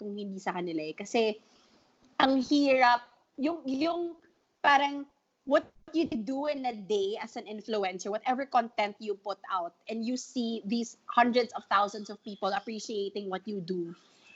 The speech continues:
and supporting you and everything that you do, it's, it's the best thing ever eh. Like, parang sa akin, that's, that's the only thing why I'm still, that's the only reason why I'm still here, to be honest.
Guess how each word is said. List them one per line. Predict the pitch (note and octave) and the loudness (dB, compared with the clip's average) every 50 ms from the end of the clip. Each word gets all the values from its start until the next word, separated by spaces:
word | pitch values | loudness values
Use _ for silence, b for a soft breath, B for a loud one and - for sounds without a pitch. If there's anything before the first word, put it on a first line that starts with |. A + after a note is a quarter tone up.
| b b b | b b b
and | A3+ A3+ G#3+ G#3+ A3 F#3 | 6 6 6 4 2 -4
supporting | - - - B3+ A3+ A3 - B3 A#3+ A#3+ A#3+ A#3 A#3+ A#3+ A#3 | -8 0 2 4 4 4 4 2 2 2 0 -4 -6 -8 -8
you | A3+ A3+ G#3+ G#3 | -6 -6 -4 -4
and | G#3+ G#3 - G3 | -4 -4 -6 -8
everything | G#3+ G3+ A3 A3 G3 - A3+ G#3 G3+ | -8 -8 -8 -10 -10 -8 -8 -6 -4
that | G3 F#3 F#3+ | -6 -6 -4
you | - G3 F#3 | -6 -8 -6
do, | F3 F3 F3 F3 F3 | -2 -2 -2 -2 -2
it's, | F3 - - - | -6 -8 -8 -10
it's | B3+ - - | -10 -6 -2
the | A#3 C4+ | -2 -2
best | G#3+ F#3 D3+ - A3 A3 G#3+ - - | -2 -2 2 4 4 4 4 0 -6
thing | - G#3+ G#3+ F#3+ - | -4 -4 -4 -2 -2
ever | F#3 F3 E3 F#3 E3+ D#3+ D3+ C#3+ C#3+ | -4 -4 -4 -4 -6 -6 -8 -8 -10
eh. | D3 b b b b b b b | -14 b b b b b b b
Like, | b A#3+ B3+ C4 C4 - - | b 0 0 0 -2 0 2
parang | - C4+ C4 C#4 C#4 C#4 | 4 6 6 6 4 4
sa | - C4 A#3+ | 2 0 -2
akin, | A#3 - G#3+ G3+ G3+ G#3 G#3+ | -2 -2 -6 -8 -8 -6 -6
that's, | A#3+ B3+ - - C#4 A#3 | -8 -8 -8 -10 -16 -10
that's | A#3 B3 C#4 C4+ | -8 -8 -8 -6
the | - C4 - | -8 -8 -6
only | B3+ B3+ C4+ B3+ C4 C4 - - | -6 -6 -6 -6 -10 -10 -10 -10
thing | B3 B3 | -8 -2
why | A#3 A3 G#3+ G#3+ | 0 0 0 0
I'm | A3 A3+ | -2 -6
still, | A3+ - - A3 G#3 | -8 -8 -10 -8 -6
that's | G#3 A3+ A3+ | -4 -4 -4
the | C#4 B3 | -4 -6
only | B3+ B3+ B3+ B3 | -4 -4 -4 -6
reason | A#3 A#3 A3+ - A3+ | -6 -8 -8 -6 -4
why | G#3 G3+ G3+ | -2 -2 -2
I'm | G3 G3 G#3 | -2 -4 -8
still | G3+ - - G3+ F#3 | -8 -8 -8 -8 -8
here, | F3+ - F#3+ F3 E3 E3+ F3 - | -6 -6 -6 -6 -6 -8 -8 -10
to | F#3+ | -8
be | F#3 F3+ F3+ | -6 -4 -4
honest. | D#3 D#3+ D#3+ D#3 D3+ D3 C3+ - - - | -4 -4 -6 -10 -12 -16 -18 -20 -20 -20